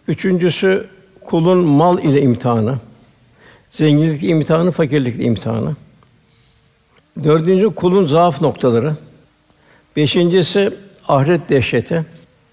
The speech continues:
Altıncı salih kulların durumlarına göre merhale alıp itminana ulaşması, Cenab-ı Hak'la dost olması,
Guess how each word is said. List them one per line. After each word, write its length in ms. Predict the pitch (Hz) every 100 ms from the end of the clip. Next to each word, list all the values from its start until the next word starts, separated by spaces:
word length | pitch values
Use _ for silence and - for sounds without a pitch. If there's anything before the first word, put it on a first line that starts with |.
| _ _ _ _ -
Altıncı 480 | 147 143 190 185
salih 400 | 175 151 165 180 -
kulların 400 | 170 151 147 131
durumlarına 500 | 143 147 156 170 180
göre 360 | 147 135 180 175 - - - 190
merhale 460 | 143 135 156 175
alıp 340 | 160 147 185 -
itminana 560 | - 202 160 147 160
ulaşması, 720 | 151 131 123 131 127 185 170 - - - -
Cenab-ı 400 | 147 147 147 131
Hak'la 300 | 123 139 110
dost 280 | 151 151 165
olması, 500 | 160 175 - 190